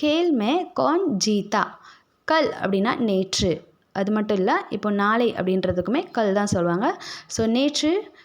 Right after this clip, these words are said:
கல், கேல் அப்படின்றது விளையாட்டு. ஓகே, கேல் மே கௌன் ஜீத்தா? யார் ஜெயிச்சா அப்படின்ட்டு அர்த்தம். So, நேத்து நடந்த போட்டியில யார் ஜெயிச்சா? "கல் கேல் மே கௌன் ஜீத்தா?" "கல் கேல் மே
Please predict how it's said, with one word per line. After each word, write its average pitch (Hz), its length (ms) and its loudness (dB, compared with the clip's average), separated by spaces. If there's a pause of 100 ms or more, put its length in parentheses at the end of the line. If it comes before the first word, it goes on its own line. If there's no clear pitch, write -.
(180)
கல், 277 340 0 (1200)
கேல் 311 240 2
அப்படின்றது 202 720 0
விளையாட்டு. 185 540 0 (180)
ஓகே, 339 280 -4 (180)
கேல் 240 220 2
மே 247 260 0 (140)
கௌன் 330 200 2
ஜீத்தா? 208 420 0 (100)
யார் 247 400 2
ஜெயிச்சா 190 560 0
அப்படின்ட்டு 175 300 0
அர்த்தம். 170 220 -2
So, 196 160 -2
நேத்து 220 360 0
நடந்த 269 400 2
போட்டியில 277 460 2
யார் 247 340 2
ஜெயிச்சா? 247 420 0 (420)
"கல் 311 340 2
கேல் 233 260 2
மே 269 160 2 (260)
கௌன் 320 300 4
ஜீத்தா?" 180 360 2 (420)
"கல் 240 460 2 (160)
கேல் 254 280 2
மே 254 380 0